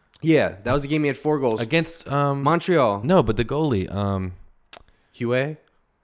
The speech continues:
Speaker 2: No, it wasn't Huet. It was, um, who was
Speaker 1: Was it
Speaker 2: their fucking
Speaker 1: Carey Price?
Speaker 2: It had to be Carey Price then.
Speaker 1: I know what goal you're talking about where he, like, spun.
Speaker 2: That shit,
Speaker 1: That was
Speaker 2: bro.
Speaker 1: in the regular season, I'm pretty
Speaker 2: Was it?
Speaker 1: sure.
Speaker 2: All right.
Speaker 1: Yeah.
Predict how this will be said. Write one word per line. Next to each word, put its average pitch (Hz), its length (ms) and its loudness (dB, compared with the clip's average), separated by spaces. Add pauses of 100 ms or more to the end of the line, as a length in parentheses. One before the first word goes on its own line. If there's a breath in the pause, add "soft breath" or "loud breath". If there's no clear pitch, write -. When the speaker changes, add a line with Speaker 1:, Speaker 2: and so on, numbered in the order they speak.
(440)
Speaker 2:
No, 82 480 -4
it 87 80 -8
wasn't 90 340 -8
Huet. 76 280 -8
It 95 80 -2
was, 95 240 0
um, 85 400 -6 (420)
who 110 140 -2
was 127 80 2
Speaker 1:
Was 120 40 -4
it 117 40 -8
Speaker 2:
their 120 120 -2
fucking 101 300 -4
Speaker 1:
Carey 117 140 -2
Price? 156 400 -6 (1000)
Speaker 2:
It - 40 -10
had 107 220 -6
to 98 60 -10
be - 80 -16
Carey - 260 -16
Price - 360 -16
then. - 160 -18 (340 soft breath)
Speaker 1:
I 127 80 -6
know 202 120 4
what 165 80 2
goal 175 140 6
you're 135 80 2
talking 147 220 2
about 104 120 0
where 113 80 -2
he, 117 40 -2
like, 113 140 -4
spun. 135 720 -10
Speaker 2:
That 117 180 -2
shit, - 440 -4
Speaker 1:
That 160 160 2
was 202 120 4
Speaker 2:
bro. 220 40 2
Speaker 1:
in 202 80 2
the 170 80 2
regular 143 280 2
season, 117 300 -6
I'm 101 100 -6
pretty 110 160 -2
Speaker 2:
Was 120 100 2
it? - 20 -4
Speaker 1:
sure. 123 180 -2
Speaker 2:
All 92 60 -12
right. 101 100 -14
Speaker 1:
Yeah. 95 220 -4